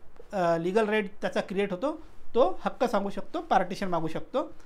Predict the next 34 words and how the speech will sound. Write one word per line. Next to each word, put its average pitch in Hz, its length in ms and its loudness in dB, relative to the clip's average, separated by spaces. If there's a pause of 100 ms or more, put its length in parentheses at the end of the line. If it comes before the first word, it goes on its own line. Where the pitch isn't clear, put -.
(280)
आणि 202 300 0 (580)
सेक्शन 254 260 -4 (140)
आठमधील 247 460 6
लीगल 226 340 0
हेअर 208 200 2
म्हणजे 196 240 -4 (400)
तो 240 60 2
मृत्यूनी, 226 640 0 (460)
म्हणजे 208 160 -2
वडील 214 180 4
मयत 220 240 8
झाल्यानंतर 220 560 4
राईट 196 240 2
मागू 180 180 -2
शकतो. - 360 -10 (320)
असे 214 200 -2
हे 208 80 2
दोन 208 180 -2
वेगळे 202 220 0
सेक्शन 208 360 -6
आहेत 196 120 2 (320)
आणि 190 140 -4
दोन 185 160 -4
सेक्शनमधील 190 560 -6
तरतूद 170 340 -6
आहेत. 139 180 0 (500)
तर 208 60 -2
मित्र, 190 260 -4
ही 180 160 0
होती 196 180 -2
माहिती 190 480 -2 (420)
को 285 160 10
पार्टनर 254 520 4 (100)
या 202 300 2